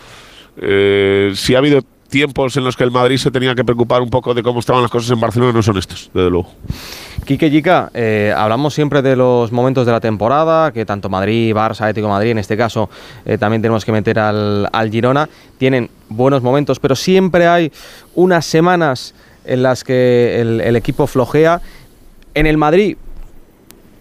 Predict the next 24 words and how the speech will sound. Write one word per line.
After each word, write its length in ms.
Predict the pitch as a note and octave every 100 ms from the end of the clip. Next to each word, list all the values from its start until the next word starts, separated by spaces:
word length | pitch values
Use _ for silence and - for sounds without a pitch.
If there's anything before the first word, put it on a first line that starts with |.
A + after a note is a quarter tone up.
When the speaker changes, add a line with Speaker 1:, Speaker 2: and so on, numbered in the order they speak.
| _ -
Speaker 2:
¿veis 320 | C3 E3 F#3
que 80 | -
hayan, 260 | F3+ F3 E3+
hayan 240 | F3 E3+
sido 220 | D#3 F3+ E3
estos 300 | - D#3 C3+
días 420 | F#3+ D#3 C3+ -
y 120 | C#3
que 100 | C#3+
al 80 | C#3+
final, 400 | D3 D3+ E3 D3
más 320 | C#3 D#3 D3
allá 240 | D3+ D#3 D3
de 120 | C#3
la 380 | C3+ C3 B2+ -
eliminación 640 | B2+ B2+ B2+ B2 D3 D3
de, 560 | C#3 C3+ C3 B2+ B2 A#2
de 200 | A2+ C3+
la 120 | B2+ B2
Copa, 440 | D#3+ - F3 F#3+ - - _ -
eh, 260 | A2+ A2+ -
sacas 440 | - - F#3 D#3+ D#3
el 100 | C3+
partido 560 | C3+ B2+ D#3 C#3+ B2+